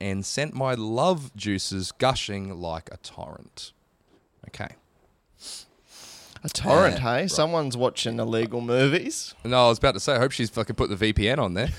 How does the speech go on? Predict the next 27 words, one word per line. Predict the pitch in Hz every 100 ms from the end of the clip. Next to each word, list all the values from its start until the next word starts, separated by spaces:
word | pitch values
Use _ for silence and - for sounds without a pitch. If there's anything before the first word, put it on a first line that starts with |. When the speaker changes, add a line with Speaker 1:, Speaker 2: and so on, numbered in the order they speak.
| - -
Speaker 1:
Uh, | - 120 123 123 123 117 - 160 - 170 - -
<laughs> | - - - - - - 127
get | 98
in | 95
bloody | 92 92
trouble. | - 139 156 - -
Get |
off | 208
the | -
Pirate | 156 143 117
Bay, | 120
Sonia. | 101 101 87 76 - - 135
Uh, | 123 123 123
a | 135
few | - 208 269
more | 202 170
strokes | - 147 147 -
rocketed | 107 127 202 180 135 113
me | 107 107 107
into | 107 110
a | 95
type | - 127 123
of | 110 101
suspended | - 147 - 226 170 107
orgasm. | 92 69 - 53 - - _ _ _ - - _ -
Revving | 90 135 151 143
up | 147